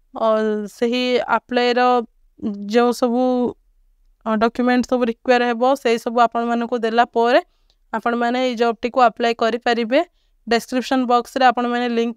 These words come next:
ପାଇଯିବେ and ନୋଟିଫିକେସନର ଲିଙ୍କ ବି ପାଇଯିବେ। ତ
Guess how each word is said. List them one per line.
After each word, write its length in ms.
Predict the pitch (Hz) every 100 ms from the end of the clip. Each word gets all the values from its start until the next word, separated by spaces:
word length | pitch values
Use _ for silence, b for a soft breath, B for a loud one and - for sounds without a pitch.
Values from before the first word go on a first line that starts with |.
| -
ପାଇଯିବେ 480 | 226 233 240 226 254
and 180 | 254 254
ନୋଟିଫିକେସନର 720 | 240 220 226 233 240 233 247
ଲିଙ୍କ 240 | 240 233 214
ବି 120 | 240
ପାଇଯିବେ। 560 | 226 233 226 220 226 269 359 _ _ _ _ _ _ _ _ _ - 123 120 - 226
ତ 100 | 202